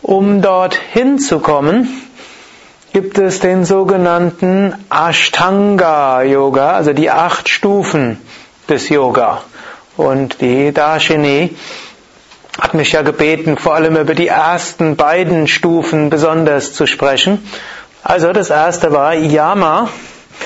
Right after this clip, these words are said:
Yama heißt ethisches Verhalten im Umgang mit anderen. Das zweite ist Niyama.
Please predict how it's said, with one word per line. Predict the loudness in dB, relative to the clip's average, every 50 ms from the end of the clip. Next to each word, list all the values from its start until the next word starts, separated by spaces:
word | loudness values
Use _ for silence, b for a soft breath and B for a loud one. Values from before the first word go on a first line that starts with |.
| B B B B B B -2
Yama | 0 0 2 2 2 2 0 2 2
heißt | 2 2 0 0 -2 -4
ethisches | -4 -2 0 0 2 2 2 0 0 0 0 2 2 0 0 -2
Verhalten | -2 -2 0 0 2 2 2 2 2 0 0 -2 -4 -2 0 0 2 2 2 0 0
im | 0 0 0 0 2 2 2 2 2 2 0 0 -2
Umgang | -2 0 0 2 2 2 2 2 2 2 2 0 2 2 2 2
mit | 2 0 -2 -4 -10 -14 -16 -20 -14 -6
anderen. | -2 0 0 2 2 2 2 2 2 2 2 0 0 -2 -6 -12 -20 -20 -20 -20 _ -20 -20 -20 -20 -20 -20 -20 -20 -20 -20 -20 -20 -20 -20 -20 -20 -20 -20 -20 -20 -20 -20 B B B B B B B B B B B B B -4
Das | -2 -2 -2 -2 -6
zweite | -6 -2 0 2 2 2 2 2 2 2
ist | 2 2 2 0 -2 -4 -10 -12 -14 -14 -16 -16 -20 -20 -20 -20 -20 -20 -20 B B B B B B B B B B B B B -6 -2
Niyama. | 0 0 2 2 2 2 2 2 2 2 2 2 2 2 2 2 2 0 -2